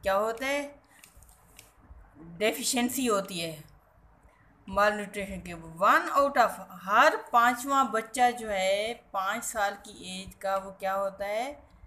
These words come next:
under a, weight होता है। Forty-three of students under age five are under weight। Conclusions क्या है end में?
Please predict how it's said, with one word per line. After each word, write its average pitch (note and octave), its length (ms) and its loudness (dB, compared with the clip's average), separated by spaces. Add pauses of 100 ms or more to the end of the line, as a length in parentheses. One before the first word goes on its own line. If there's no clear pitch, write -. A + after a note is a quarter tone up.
(640)
under B3 240 4
a, G#3+ 160 -2 (1080)
weight F#3 240 -6
होता E3+ 240 -8
है। D#3 200 -8 (440)
Forty-three D4+ 560 0
of F4 120 10
students D#4 560 -2
under C4 300 0
age B3+ 260 -4 (140)
five B3+ 260 8 (400)
are A3+ 260 2 (180)
under A3+ 280 -4 (260)
weight। E3 400 -12 (1500)
Conclusions D4+ 640 0
क्या F4 180 2
है F#4+ 220 0
end F#3 280 0
में? E3+ 200 -12